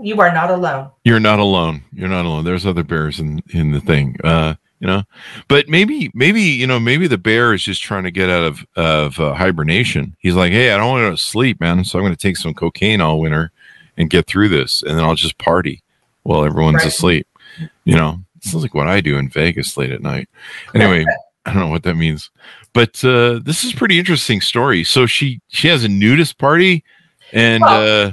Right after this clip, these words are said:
Speaker 1: she just feels, 'cause one of the things they say is, you know,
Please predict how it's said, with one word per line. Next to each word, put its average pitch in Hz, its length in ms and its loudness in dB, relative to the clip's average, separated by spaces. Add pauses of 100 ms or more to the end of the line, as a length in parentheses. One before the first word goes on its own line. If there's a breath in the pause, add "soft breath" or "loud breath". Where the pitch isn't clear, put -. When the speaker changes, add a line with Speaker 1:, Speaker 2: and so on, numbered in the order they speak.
(120)
Speaker 1:
she 320 360 -10
just 247 420 2
feels, 196 460 0
'cause 208 280 -4
one 208 200 0
of 247 100 2
the 262 60 -4
things 247 240 -2
they 233 140 2
say 254 480 2
is, 190 340 2
you 196 60 2
know, 180 420 2